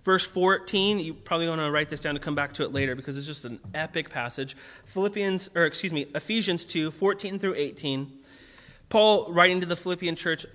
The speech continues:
right after speaking about that grace and peace that's, you know, that we can't boast in, it's not of ourselves, but that's given as a free gift of God, he comes to verse fourteen. He says, speaking of Christ, "For he himself is our peace,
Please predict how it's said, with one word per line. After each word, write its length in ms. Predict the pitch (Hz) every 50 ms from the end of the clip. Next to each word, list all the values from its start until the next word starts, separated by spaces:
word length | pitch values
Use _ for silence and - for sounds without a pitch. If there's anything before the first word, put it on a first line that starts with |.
| - - -
right 220 | 170 180 208 226
after 180 | 220 214 214 185
speaking 400 | - - - 214 208 196 190 180
about 240 | 170 165 160 156 160
that 220 | 165 160 143 165
grace 420 | 143 151 156 165 175 175 165 -
and 120 | 175 156 151
peace 300 | - - 180 175 170 -
that's, 280 | - 170 160 - - - - - - - _ -
you 120 | 165 165
know, 200 | 165 160 151 131 - 165 165
that 180 | 156 175 165 160
we 80 | 165
can't 260 | - - 196 165 160
boast 300 | 143 156 156 165 160 -
in, 60 | 180 165
it's 100 | 147 -
not 160 | 156 160 160
of 80 | 151
ourselves, 400 | 151 147 - - 165 156 160 156
but 200 | - - 151 127
that's 240 | - 156 147 143 -
given 220 | - - 165 160 160
as 140 | 151 147
a 40 | 151
free 240 | 143 - - 160 160
gift 280 | 156 156 170 170 - 165
of 80 | 156
God, 260 | 156 151 151 156 160 156 - - - -
he 160 | - 190 185
comes 420 | - - 196 196 185 185 175 - -
to 340 | - - 185 175 175 170 160 - - -
verse 260 | 160 151 170 170 170
fourteen. 320 | - - 170 170 - - 170
He 80 | 170
says, 240 | 165 - 190 165 - - - - - - - - - _ _ - _ _ _
speaking 320 | - - - 185 175 196 190
of 40 |
Christ, 420 | 190 - 180 151 139 147 143 - -
"For 260 | - - 214 208 208
he 300 | 202 208 - 240 247 254
himself 640 | 214 233 214 208 208 - - 233 254 269 262 - -
is 240 | 190 185 170 160 - - -
our 200 | 160 165 165 156
peace, 640 | 151 - - 180 160 135 117 123 - - - - -